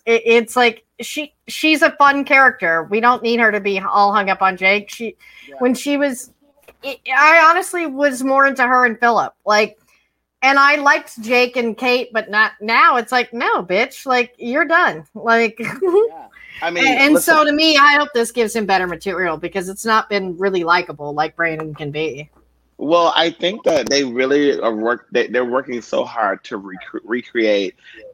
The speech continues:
Speaker 2: Gabby and Stefan, which was such a great
Speaker 1: Mm.
Speaker 2: relationship. And I think that's to their detriment.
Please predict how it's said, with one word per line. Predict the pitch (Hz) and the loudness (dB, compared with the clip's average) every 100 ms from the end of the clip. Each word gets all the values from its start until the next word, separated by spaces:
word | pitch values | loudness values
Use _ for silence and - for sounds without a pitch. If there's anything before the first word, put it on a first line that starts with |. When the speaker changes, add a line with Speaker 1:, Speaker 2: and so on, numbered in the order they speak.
| _ 113 | _ -6
Speaker 2:
Gabby | 117 120 113 113 | 0 0 0 -4
and | - | -6
Stefan, | 113 95 - 85 - - - | -6 -6 -8 -12 -14 -20 -6
which | 131 135 | -4 -2
was | 135 - | -6 -2
such | 131 | -2
a | 202 208 | 0 0
great | 165 110 | 0 -2
Speaker 1:
Mm. | |
Speaker 2:
relationship. | 107 104 110 104 110 101 | -2 -4 -6 -6 -4 -4
And | 104 | -4
I | 107 | -4
think | 117 131 135 | -4 -6 -4
that's | 135 | -4
to | - 127 | -4 -4
their | 110 | -2
detriment. | 98 - - 139 | -2 -6 -6 -8